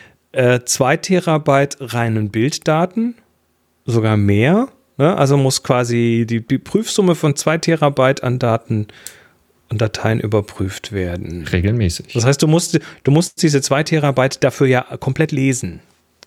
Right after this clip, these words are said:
Speaker 1: Also um eine Prüfsumme zu erstellen, musst du die komplette Datei lesen. Da gibt es keinen Weg drumrum.
Speaker 2: Wahrscheinlich
Speaker 1: Das heißt,
Speaker 2: nicht.
Speaker 1: das, da muss eine Software jede Nacht, und dann bist du nur,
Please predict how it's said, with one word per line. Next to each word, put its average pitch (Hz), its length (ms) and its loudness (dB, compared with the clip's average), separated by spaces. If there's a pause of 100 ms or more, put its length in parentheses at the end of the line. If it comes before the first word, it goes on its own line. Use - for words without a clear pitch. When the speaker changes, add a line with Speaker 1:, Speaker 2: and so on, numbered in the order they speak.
Speaker 1:
Also 117 240 2 (100)
um 135 120 0
eine 123 100 2
Prüfsumme 175 440 0
zu 160 100 -2
erstellen, 131 460 2
musst 139 200 0
du 143 60 -2
die 131 100 -4
komplette 127 400 0
Datei 117 340 2
lesen. 98 320 -2 (220)
Da - 80 0
gibt - 260 -4
es - 140 0
keinen 117 360 0 (720)
Weg 120 320 -2
drumrum. 101 540 0 (300)
Speaker 2:
Wahrscheinlich 80 320 -4
Speaker 1:
Das 113 140 0
heißt, 131 180 4
Speaker 2:
nicht. 123 220 -6
Speaker 1:
das, 143 200 0 (260)
da 123 100 2
muss 151 200 2
eine 139 220 0
Software 160 460 0
jede 160 260 2
Nacht, 147 420 -2 (300)
und 131 120 0
dann 139 160 0
bist - 200 -4
du 131 60 2
nur, 185 460 2